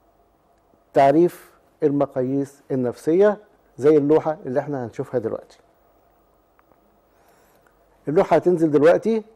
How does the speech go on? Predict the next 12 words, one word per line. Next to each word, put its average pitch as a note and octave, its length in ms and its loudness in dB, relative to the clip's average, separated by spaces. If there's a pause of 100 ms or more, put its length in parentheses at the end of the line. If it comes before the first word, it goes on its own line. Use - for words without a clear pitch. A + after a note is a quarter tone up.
بتبين C#3+ 380 0
لنا F#3 360 0 (480)
أهم F#3 460 0 (240)
المقاييس C#3+ 720 -2 (100)
النفسية. B2+ 480 -2
إيه E3+ 220 -2
هو F#3+ 200 4
تعريف E3 360 0
المقاييس D#3+ 360 -2
النفسية؟ G3 560 0 (420)
هي G#3 100 4
الاختبارات G3+ 640 2